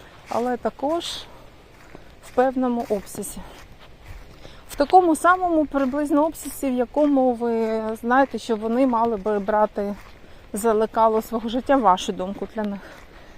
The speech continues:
Тому що іноді люди кажуть: «А що подумають люди?» І таке враження, що вони самі — це не такі ж самі люди,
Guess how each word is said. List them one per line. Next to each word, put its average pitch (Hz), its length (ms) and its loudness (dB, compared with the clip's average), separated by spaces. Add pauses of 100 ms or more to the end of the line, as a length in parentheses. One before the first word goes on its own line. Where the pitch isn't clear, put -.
(400)
Тому 247 160 0
що 262 160 0
іноді 240 340 4
люди 240 300 2
кажуть: 254 440 0 (220)
«А 220 100 -4
що 359 240 2
подумають 269 720 0
люди?» 208 400 0 (1300)
І - 60 -10
таке 254 240 4
враження, 302 460 6
що 254 200 -2
вони 262 300 4
самі — 320 400 2
це 262 140 2
не 247 120 2
такі 254 280 0
ж - 80 -6
самі 247 300 6
люди, 302 420 4